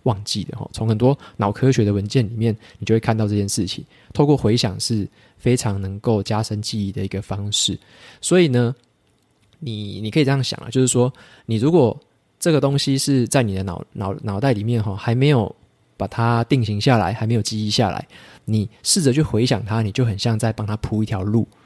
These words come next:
好，然后这条路会慢慢的把你带向这一个被你建造出来的建筑物一样，你就越想它会越明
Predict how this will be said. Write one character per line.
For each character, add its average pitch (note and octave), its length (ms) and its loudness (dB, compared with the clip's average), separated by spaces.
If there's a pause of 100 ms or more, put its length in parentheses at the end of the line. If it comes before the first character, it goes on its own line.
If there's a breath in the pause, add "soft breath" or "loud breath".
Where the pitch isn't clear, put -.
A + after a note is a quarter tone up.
(160 soft breath)
好， - 240 -8
然 A2 100 -2
后 C3+ 80 4
这 C#3+ 100 2
条 G#2+ 140 4
路 A#2+ 100 2
会 A#2+ 120 4
慢 A#2+ 160 2
慢 A#2 180 2
的 G2 100 -4 (140)
把 - 140 -6
你 G#2+ 160 -2
带 G#2+ 160 2
向 G#2 260 -2
这 G#2 160 -2
一 G#2 140 2
个 - 180 -4 (500 loud breath)
被 B2 140 4
你 F#2+ 260 -2 (120)
建 A#2 160 2
造 G#2+ 100 4
出 - 160 -2
来 G2 60 0
的 G#2 80 -2
建 G#2 180 -2
筑 G2 180 -2
物 F#2+ 80 0
一 F#2 120 -2
样， G2 180 -2
你 A2 80 -6
就 A2+ 180 0
越 C3 160 4
想 - 280 -2
它 A2+ 100 -2
会 G#2+ 100 2
越 A2 120 2
明 G2 120 -6